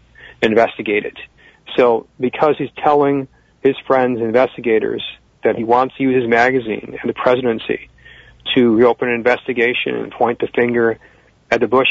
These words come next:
family, that makes him a target. And he also is a rival to his son, George Herbert Walker Bush's son, George W. Bush, the presidency. So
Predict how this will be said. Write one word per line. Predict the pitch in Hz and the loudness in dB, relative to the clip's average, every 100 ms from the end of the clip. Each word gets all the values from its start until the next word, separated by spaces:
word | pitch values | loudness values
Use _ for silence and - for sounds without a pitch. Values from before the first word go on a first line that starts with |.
| - | -2
family, | 110 104 110 - - _ _ - | -2 -2 -6 -8 -12 _ _ 0
that | 120 | 0
makes | 120 120 - | 0 -2 -2
him | - 113 | -8 -6
a | |
target. | - 113 110 - - _ _ - - - - | -2 0 0 -2 -8 _ _ -20 -20 -10 0
And | 120 | 4
he | |
also | 120 131 - 127 120 | 4 2 -4 -6 -2
is | 120 117 104 - - - _ _ | -2 -2 -4 -8 -20 -20 _ _
a | 131 107 | -2 0
rival | 107 120 120 117 110 120 - - - | 2 2 2 0 0 -2 -10 -14 -2
to | 117 113 | 0 2
his | 135 107 - | 0 -2 0
son, | 156 120 120 123 131 - _ - | 2 2 -2 -8 -14 -20 _ -2
George | 117 104 - | -2 -2 -6
Herbert | - - | -8 0
Walker | 107 143 - 123 107 - _ _ _ | 2 2 2 -4 -4 -14 _ _ _
Bush's | 117 - - - | -2 0 -2 0
son, | 110 107 107 - _ _ - | 0 0 -4 -10 _ _ -4
George | 120 | -2
W. | - 147 156 | 2 2 2
Bush, | 104 110 113 - - _ _ | -2 -2 -2 -6 -10 _ _
the | - | -6
presidency. | - 202 131 101 - - - _ - - - | 0 0 0 -4 -10 -14 -16 _ -20 -20 -4
So | 135 123 117 | 2 2 2